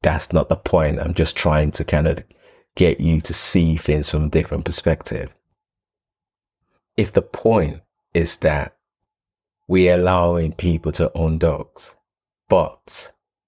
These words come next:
they're only allowed certain selections, it becomes a little bit tricky because that list will get smaller and smaller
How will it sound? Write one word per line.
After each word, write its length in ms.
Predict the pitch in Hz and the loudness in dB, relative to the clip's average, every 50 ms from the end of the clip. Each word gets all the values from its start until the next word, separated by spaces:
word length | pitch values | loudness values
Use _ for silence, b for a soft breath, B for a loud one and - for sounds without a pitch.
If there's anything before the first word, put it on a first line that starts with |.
| _ _ - | _ _ 0
they're 300 | 90 87 80 76 - - | 2 4 4 4 2 0
only 380 | 95 92 90 87 85 82 82 82 | 0 2 2 2 2 2 4 2
allowed 680 | 80 78 80 82 80 80 78 76 73 76 73 - - - _ _ _ _ _ _ _ _ _ _ _ _ _ | 2 2 2 2 2 2 2 0 -2 -4 -6 -10 -14 -20 _ _ _ _ _ _ _ _ _ _ _ _ _
certain 840 | - - - - - - 104 87 80 - - - 92 82 76 76 73 | -10 -8 -6 -4 0 2 2 2 2 0 -4 -6 -6 -6 -6 -8 -10
selections, 1000 | - - - 80 82 87 85 - - - - - - - - 87 - - - - - _ _ _ _ _ _ _ _ _ _ _ _ - | -6 -2 0 2 2 2 0 0 -4 -8 -8 -8 -10 -12 -14 -16 -18 -18 -20 -20 -20 _ _ _ _ _ _ _ _ _ _ _ _ -2
it 80 | 98 | -2
becomes 300 | 95 104 - 135 127 - | 0 0 0 0 2 2
a 60 | 127 | 2
little 200 | 113 110 110 101 | 2 4 2 2
bit 280 | 82 - 95 85 - - | 4 2 2 0 0 -4
tricky 840 | - - - - - 98 98 - - - - 92 90 - 71 - _ _ _ _ _ _ _ _ _ _ _ _ _ _ _ _ _ _ | -6 -6 -4 -2 -2 -2 -2 -6 -10 -10 -10 -8 -8 -10 -12 -14 _ _ _ _ _ _ _ _ _ _ _ _ _ _ _ _ _ _
because 920 | 95 95 - - - - 98 85 76 73 73 65 67 80 - - - - _ - - _ _ _ _ _ _ _ _ _ _ _ _ _ _ _ _ _ _ _ _ _ _ _ - | -2 -2 -2 -6 -2 0 2 2 2 2 0 -2 -2 -4 -6 -10 -12 -14 _ -20 -20 _ _ _ _ _ _ _ _ _ _ _ _ _ _ _ _ _ _ _ _ _ _ _ 0
that 240 | 104 104 98 87 82 | 2 2 2 2 2
list 680 | 92 98 95 87 82 - - - - - - - - _ _ _ _ _ _ _ _ - | 2 2 2 2 2 -2 -6 -10 -12 -14 -18 -20 -20 _ _ _ _ _ _ _ _ 0
will 80 | 85 82 | 0 2
get 240 | - 92 80 73 | 2 2 0 0
smaller 680 | - - - - 92 92 98 101 104 104 104 104 107 107 - _ _ _ _ _ _ _ _ _ _ - | -2 -2 0 0 2 2 4 4 4 2 2 0 0 -4 -8 _ _ _ _ _ _ _ _ _ _ 0
and 160 | 104 104 - | 0 2 0
smaller 600 | - - - 92 - 85 82 80 82 82 80 | 0 0 0 2 2 2 2 2 0 -2 -6